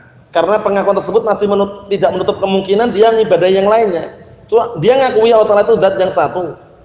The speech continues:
cuman dia masih menyembah berhala misalkan. Jadi kalimat tauhid, barakallahu fikum, hanya kalimat la ilaha illallah. Kalimat tauhid, kalimatul ikhlas, kalimatul taqwa, al-urwatul wusqa.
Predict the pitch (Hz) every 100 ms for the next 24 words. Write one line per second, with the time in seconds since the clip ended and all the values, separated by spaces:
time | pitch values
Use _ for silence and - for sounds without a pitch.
0 | _ 208 240 202 220 220 208 196 165 160
1 | 143 156 147 135 120 123 - - _ _
2 | _ _ 160 202 220 208 208 208 196 170
3 | 240 214 214 196 190 180 190 185 170 170
4 | 170 165 165 160 143 143 165 180 175 160
5 | 156 147 147 143 131 123 123 123 - -
6 | _ _ _ 170 170 151 147 156 147 -
7 | 180 214 - - - - 175 175 165 165
8 | 160 - 160 208 - - - - - 170
9 | 170 160 170 147 143 139 135 135 139 -
10 | - 143 156 208 185 175 151 147 - 135
11 | 117 117 - -